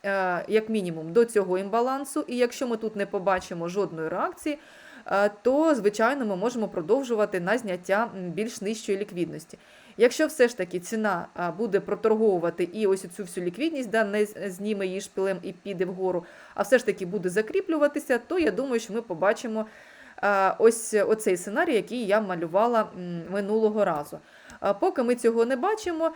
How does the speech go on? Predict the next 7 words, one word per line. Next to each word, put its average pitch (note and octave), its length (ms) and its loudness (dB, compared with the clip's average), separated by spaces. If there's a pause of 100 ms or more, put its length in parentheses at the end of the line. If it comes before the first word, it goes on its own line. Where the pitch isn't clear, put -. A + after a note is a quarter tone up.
(160)
що - 280 2
ми, C#4+ 360 0
е, G#3 80 2
можемо A#3 480 0
сказати? F#3 600 0 (220)
М, E3+ 340 -10 (260)
що - 340 2